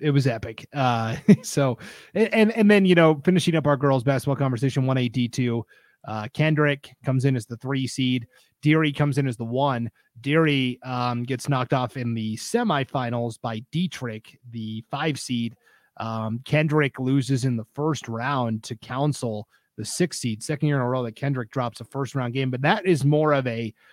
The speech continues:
and I think this is a, this is what fans were talking about. Word on the street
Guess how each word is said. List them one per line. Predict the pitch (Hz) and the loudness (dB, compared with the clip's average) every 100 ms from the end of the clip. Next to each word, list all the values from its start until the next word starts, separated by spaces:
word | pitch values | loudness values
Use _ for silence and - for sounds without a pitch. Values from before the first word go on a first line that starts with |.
| - _ _ 113 | -20 _ _ -10
and | 113 | -6
I | |
think | 113 175 | -2 -2
this | 156 139 | -2 -4
is | 143 127 | -6 -6
a, | 120 _ _ _ _ 123 | -8 _ _ _ _ -4
this | 135 190 | 2 4
is | 185 147 | 4 2
what | 180 | 0
fans | - 143 127 | 2 0 0
were | 123 | -4
talking | 127 113 110 113 | -4 -6 -8 -12
about. | 110 107 113 | -12 -12 2
Word | 151 151 | 4 6
on | 143 | 4
the | 127 | 0
street | - 135 131 123 | -4 -4 -4 -6